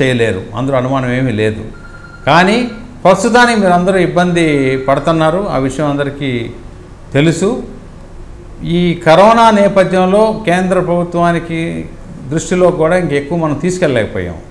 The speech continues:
మా సానుభూతి మీకు వెళ్ళవేళ్ళ ఉంటుంది. మీరు ఎక్కువ కంగారు పడి ఆరోగ్యాలు పాడు చేసుకోబాకండి,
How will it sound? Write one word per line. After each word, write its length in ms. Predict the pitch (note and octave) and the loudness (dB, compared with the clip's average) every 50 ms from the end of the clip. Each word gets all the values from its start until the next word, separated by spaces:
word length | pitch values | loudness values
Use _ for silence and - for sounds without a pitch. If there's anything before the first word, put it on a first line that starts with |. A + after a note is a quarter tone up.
| - - - - - - - - - - - - - - B2+ | -20 -20 -20 -20 -20 -20 -20 -20 -20 -20 -20 -20 -14 -6 -2
మా 180 | C3+ C#3 C3 C3+ - | 0 0 0 0 2
సానుభూతి 540 | C#3 D3 F3+ G#3 G#3+ G#3 G#3+ G#3+ A3 G#3 G3 | 2 4 6 6 6 6 6 6 6 6 2
మీకు 580 | G3 F3+ E3 F#3 D#3+ D#3 D3+ D3+ D3+ D3+ - C#3 | 2 0 -2 -2 -2 -2 0 -2 -2 -4 -4 -2
వెళ్ళవేళ్ళ 520 | C3+ C#3 D3+ D#3+ E3+ E3+ E3+ E3+ E3 D#3 | 0 2 4 4 6 6 6 4 4 2
ఉంటుంది. 560 | D3 C#3+ D3 C#3+ E3+ D3+ E3 F#3+ A#3+ B3 - - - - - - - - | 2 2 0 -2 -2 -2 -2 -4 -6 -6 -8 -12 -16 -18 -20 -18 -10 -4
మీరు 160 | C3+ C3+ C3 | -4 -2 0
ఎక్కువ 400 | C#3 C3+ C3+ - F3 F#3 F3+ E3 | -2 -2 -2 -2 2 4 4 4
కంగారు 460 | B2+ C#3+ C#3+ C#3+ D3 E3+ F3 E3+ E3 | 4 2 0 0 2 4 4 4 4
పడి 420 | D3+ D3 D3+ D3 D3+ D3+ D#3 D#3+ D#3 - B2+ | 4 0 0 -2 -2 -4 -4 -6 -8 -6 -2
ఆరోగ్యాలు 460 | B2+ C#3 C#3+ D#3 D3+ C#3+ D3+ D3+ C#3+ | -2 0 2 0 0 2 2 0 0
పాడు 260 | - - C3+ C3+ C3+ | 0 0 0 0 0
చేసుకోబాకండి, 920 | C3 C#3 C3+ C3 - C#3+ B2+ A#2+ B2 A#2+ A#2+ B2 A#2+ A#2+ C3 D3+ G3 A3 | 0 -2 -2 -2 -2 -4 -2 0 -2 -2 -2 -4 -6 -4 -4 -4 -6 -6